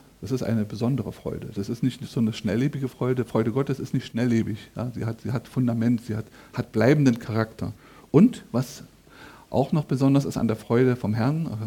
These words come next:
äh, Freude Gottes, sie wächst. Ja? Das ist eine wachsende Freude, äh, und, äh, hat mit etwas, mit unserer Einstellung auch Gott gegenüber zu tun. Ja?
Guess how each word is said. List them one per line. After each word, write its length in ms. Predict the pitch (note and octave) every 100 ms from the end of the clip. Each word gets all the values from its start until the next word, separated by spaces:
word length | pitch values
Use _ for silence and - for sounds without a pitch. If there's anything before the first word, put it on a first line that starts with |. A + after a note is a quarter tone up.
| G#2+ -
äh, 140 | -
Freude 260 | - G2+ G#2
Gottes, 300 | G#2+ B2+ -
sie 120 | A2+
wächst. 440 | A#2 - - - -
Ja? 180 | F#2+ B2 -
Das 120 | A2
ist 60 | A2+
eine 200 | G#2+ A2
wachsende 400 | - - G2+ G#2+
Freude, 400 | - G#2+ C3 C3+ - - - - - - - -
äh, 40 | G#2+
und, 500 | G#2 G#2+ A2 G#2+ -
äh, 260 | A#2 A2 G#2+ - - - - -
hat 300 | - C#3 -
mit 200 | B2+ A#2+
etwas, 460 | - C3 B2+ B2+ -
mit 160 | A#2+ -
unserer 380 | B2+ A#2+ A#2
Einstellung 680 | G2+ C#3+ F3 - D3+ D3 C#3+ -
auch 200 | A2+ -
Gott 200 | D3+ -
gegenüber 420 | A2+ G#2+ G2 F#2+
zu 140 | -
tun. 320 | - - F2 F#2 - -
Ja? 220 | G#2+